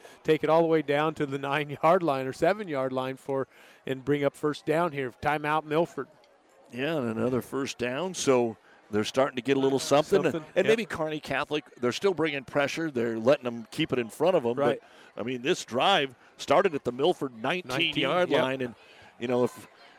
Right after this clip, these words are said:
Speaker 2: I know if you're a Kearney Catholic fan, you don't want this to happen, but for Milford, after doing nothing
Speaker 1: Right.
Speaker 2: until that
Speaker 1: Until that,
Speaker 2: drive,
Speaker 1: yep.
Speaker 2: you kinda root for this young, young team, uh, to, to do something here. And now,
Speaker 1: Right.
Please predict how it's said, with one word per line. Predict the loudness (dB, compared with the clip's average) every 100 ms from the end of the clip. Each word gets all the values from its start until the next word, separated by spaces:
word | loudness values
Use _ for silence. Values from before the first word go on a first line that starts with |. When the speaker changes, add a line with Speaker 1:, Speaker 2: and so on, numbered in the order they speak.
| -6
Speaker 2:
I | 0
know | 2
if | 2
you're |
a | 0
Kearney | 0 0 -2
Catholic | -2 -2 -4 -4
fan, | -4 -4 -6
you | -6
don't | -6 -4
want | -6
this | -6 -6
to | -4
happen, | -2 -2 -2
but | -4
for | -6 -4
Milford, | 0 0 0 -4 -6 -10 -12 -6
after | -6 -4
doing | -4 -4 -4 -12 -18 -16 -2
nothing | 4 4 2 -14 -20 -4
Speaker 1:
Right. | 0 0 0
Speaker 2:
until | -2 0 0
that | 2 -2
Speaker 1:
Until | 0 2
that, | 2
Speaker 2:
drive, | 2 -4 -4
Speaker 1:
yep. | -4 -6 -20 -20 -12
Speaker 2:
you | -4
kinda | -2 0
root | 2 2 0
for | 0
this | 0 0 0
young, | 0 0
young | -4 -4 -8
team, | -8 -6 -8 -14 _ -20 -10
uh, | -2 2 2 -2 -8 -6
to, | 2 2 2
to | 0 -2
do | -2 -4
something | 2 0 0 -6
here. | -2 -2 -2
And | -4 -10 -20 -20 -20 -20 -6
now, | 2 4
Speaker 1:
Right. | 4